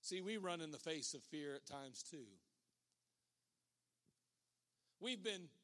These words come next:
<clears throat> found discouraged and depressed at times. We, we've lost hope to some degree or another.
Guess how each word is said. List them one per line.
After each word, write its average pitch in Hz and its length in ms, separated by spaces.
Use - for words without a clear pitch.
<clears throat> 170 320
found 190 320
discouraged 175 680
and 156 100
depressed 143 460
at 131 100
times. 151 380
We, 220 220
we've 233 220
lost 202 340
hope 190 300
to 156 100
some 175 280
degree 156 320
or 143 100
another. 135 300